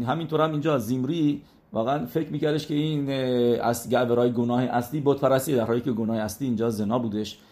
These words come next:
که و یه سهرا بیدیم خیلی وقتا از این موقعیت‌ها استفاده می‌کنه که آدما رو، اه، گول بزنه و، اه، و تو دامشون بندازه با یه گناه‌های بالاتر و گ-، گناه‌های شدیدتر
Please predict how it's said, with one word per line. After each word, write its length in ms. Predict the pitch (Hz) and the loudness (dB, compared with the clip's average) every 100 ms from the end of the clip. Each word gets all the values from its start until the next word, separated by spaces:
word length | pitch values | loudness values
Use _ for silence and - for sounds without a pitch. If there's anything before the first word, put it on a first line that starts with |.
| - - | -14 0
که 260 | 110 110 - - _ _ _ _ _ _ _ - - | 2 2 -6 -20 _ _ _ _ _ _ _ -20 -4
و 120 | 113 113 | 0 2
یه 140 | 110 | 0
سهرا 360 | - 98 107 113 | 0 0 2 2
بیدیم 240 | 113 101 | 0 -4
خیلی 240 | 117 120 | -4 -2
وقتا 320 | 104 95 117 107 | -2 -2 0 0
از 180 | 92 | 0
این 100 | 95 90 - - _ - | -4 -8 -14 -20 _ -2
موقعیت‌ها 480 | 113 107 101 104 | 0 2 0 2
استفاده 360 | 113 - 104 117 | 0 0 -2 0
می‌کنه 420 | 127 127 123 120 120 - _ | 0 0 2 0 -4 -20 _
که 160 | 110 107 | 0 2
آدما 380 | 101 101 104 | 2 2 2
رو، 240 | 113 113 107 - - - 101 | 2 2 0 -8 -20 -8 -2
اه، 340 | 101 98 98 | 0 0 -2
گول 240 | 98 143 | 0 2
بزنه 400 | 139 127 127 127 | 4 2 2 0
و، 80 | 120 | 2
اه، 360 | 117 117 117 117 - _ - 101 98 92 92 90 82 - 95 | 4 6 4 -2 -16 _ -2 0 2 2 0 -2 -4 -6 -2
و 280 | 95 92 92 - - | -2 -2 -6 -12 -10
تو 100 | 117 | -2
دامشون 500 | 123 165 185 175 165 | 2 2 0 -2 0
بندازه 520 | 156 151 139 156 156 | 2 2 2 2 0
با 260 | 131 120 123 | 0 -2 0
یه 120 | 139 | 0
گناه‌های 640 | 127 120 113 123 143 139 113 - - 95 | 2 2 2 0 0 -2 -4 -14 -14 -2
بالاتر 540 | 113 113 104 101 113 120 | 2 4 2 -2 -2 0
و 180 | 127 117 - | 0 -2 -4
گ-، 240 | 104 95 | -4 -2
گناه‌های 360 | 104 104 104 117 | -2 -2 -2 -4
شدیدتر 840 | - 95 98 98 92 110 113 139 | -2 -4 -2 -4 -2 0 2 0